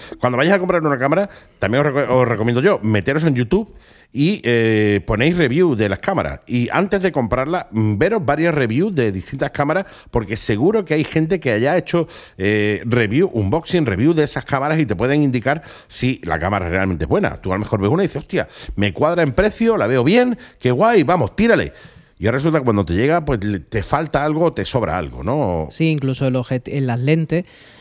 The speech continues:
Speaker 2: no lo, eh, mientras más lentes tenga y más separadas estén, o sea, más tramos tenga, imagínate que te co-, compráis un objetivo que tiene catorce lentes y está hecha en cuatro grupos, van a ser mejor que una lente que se-, que menos espejitos,
Speaker 1: Sí.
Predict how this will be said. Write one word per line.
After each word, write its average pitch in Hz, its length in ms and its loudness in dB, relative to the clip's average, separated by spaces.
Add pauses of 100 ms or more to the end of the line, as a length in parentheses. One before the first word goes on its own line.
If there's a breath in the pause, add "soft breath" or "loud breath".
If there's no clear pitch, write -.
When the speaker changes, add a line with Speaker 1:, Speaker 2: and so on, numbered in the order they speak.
(160 loud breath)
Speaker 2:
no 135 160 0
lo, 135 140 2
eh, 135 340 2
mientras 131 380 0
más 151 540 0
lentes 151 480 2
tenga 139 560 -2
y 143 160 -2
más 139 300 0
separadas 143 580 2
estén, 175 200 0
o 151 40 -2
sea, 120 280 2
más 143 260 0
tramos 151 380 0
tenga, 175 300 0
imagínate 143 420 0
que 143 100 0
te 135 80 -4
co-, 139 180 0
compráis 139 480 2
un 143 80 0
objetivo 139 540 0 (380 loud breath)
que 131 100 -2
tiene 143 260 0
catorce 135 500 -2
lentes 139 440 0 (240 soft breath)
y 123 80 -2
está 143 180 0
hecha 143 160 0
en 135 80 -2
cuatro 139 280 0
grupos, 160 420 0 (180)
van 131 180 -2
a 127 60 -2
ser 139 200 0
mejor 147 480 0
que 135 160 0
una 135 240 0
lente 143 360 2
que 131 140 0
se-, 131 120 -6
que 135 140 0
menos 147 280 2
espejitos, 185 580 0 (220)
Speaker 1:
Sí. 147 80 0